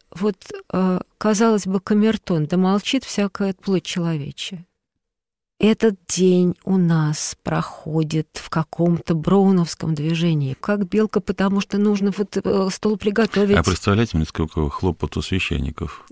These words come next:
Speaker 1: О, это, это
Speaker 2: Отслужить, осветить, переоблачить храм, все подготовить, еще плюс перепроверить готовность клироса и всего на свете. И где ж там молчать плоти человеческой?
Speaker 1: Вот,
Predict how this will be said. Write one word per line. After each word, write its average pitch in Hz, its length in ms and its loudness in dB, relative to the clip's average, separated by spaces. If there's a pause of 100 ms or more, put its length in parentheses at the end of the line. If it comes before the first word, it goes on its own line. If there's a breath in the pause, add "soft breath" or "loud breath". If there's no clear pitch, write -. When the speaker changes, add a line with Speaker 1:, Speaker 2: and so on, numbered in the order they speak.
(160)
Speaker 1:
О, 226 160 6
это, 247 320 4
это 233 520 4
Speaker 2:
Отслужить, 90 840 0 (120)
осветить, 92 1080 -2
переоблачить 101 880 0
храм, 73 520 -2
все 101 300 0
подготовить, 87 1040 0
еще 95 340 -2
плюс 98 420 -2 (720 loud breath)
перепроверить 101 960 2
готовность 95 720 2
клироса 98 640 2
и 95 100 4
всего 92 320 0
на 101 160 2
свете. - 600 -4 (600 loud breath)
И 85 100 0
где 80 200 2
ж - 100 -2
там 107 140 2
молчать 104 520 0
плоти 92 400 -2
человеческой? 190 440 2
Speaker 1:
Вот, 262 200 4